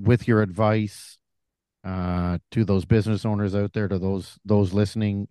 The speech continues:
uh, when it comes to those cybersecurity needs. And, uh, definitely thank you for, for spending some time with us today and, and sharing your story. So thank you for, for joining us.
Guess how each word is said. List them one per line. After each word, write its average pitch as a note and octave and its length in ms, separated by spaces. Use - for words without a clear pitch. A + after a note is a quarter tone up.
uh, F2 240
when F2+ 180
it F2 100
comes G2+ 200
to - 100
those F#2 220
cybersecurity F#2+ 680
needs. F#2 460
And, F#2+ 320
uh, F2+ 160
definitely G#2+ 380
thank G2 300
you F2 120
for, E2+ 300
for - 120
spending G2 300
some F#2+ 160
time G2 260
with F#2 200
us F2+ 100
today G2 220
and, F2+ 180
and F2+ 220
sharing F#2+ 360
your F2 140
story. E2 380
So - 160
thank G2 280
you F2 100
for, E2+ 240
for - 140
joining F2 320
us. - 280